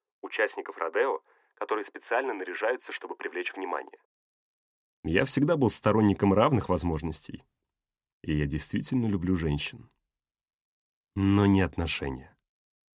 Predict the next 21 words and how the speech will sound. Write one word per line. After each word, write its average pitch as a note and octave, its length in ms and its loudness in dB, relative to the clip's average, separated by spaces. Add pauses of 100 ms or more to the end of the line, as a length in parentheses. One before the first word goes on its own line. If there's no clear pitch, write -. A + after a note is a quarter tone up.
(200)
Прогулка G2 460 2
по G2 80 0
беспутному F#2 560 0
кварталу, G2 580 2 (400)
так A#2+ 220 0
недавно A#2 360 6
назвала G2+ 400 4
меня G2+ 220 4
одна F2 280 0
женщина F#2+ 440 2
после F2+ 300 -2
того, F#2+ 360 -2 (520)
как - 160 -2
мы G2+ 80 2
провели F#2+ 340 0
целый G2 380 0
день F#2+ 180 0
взаперти E2+ 440 -4
в G#2 60 -4
гостиничном F#2+ 640 0
номере, C2+ 420 -4